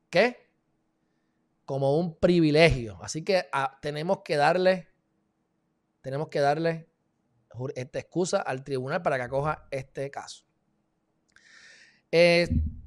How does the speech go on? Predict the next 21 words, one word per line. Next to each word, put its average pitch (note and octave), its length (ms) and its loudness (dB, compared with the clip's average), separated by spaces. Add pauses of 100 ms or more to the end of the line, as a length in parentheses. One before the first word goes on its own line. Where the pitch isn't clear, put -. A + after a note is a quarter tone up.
se E3 200 2
radica G#3+ 680 10
y F3 280 -2
Gelpi D#3+ 380 2
dice, G#3 560 4 (1040)
"No C#3+ 140 -6
nos F3 140 0
pueden F3 440 2 (1600)
quitar E3 520 -2 (500)
el C3 160 -2
seguro C3 280 -2
social C#3 200 -4
suplementario". C3 640 -10 (520)
A - 120 10
grosso A3 360 12
modo, F#3+ 260 10
¿qué D#3 100 2
pasó F3 200 6
aquí? G#3+ 240 0
Este F3+ 200 0
señor, A3+ 480 -2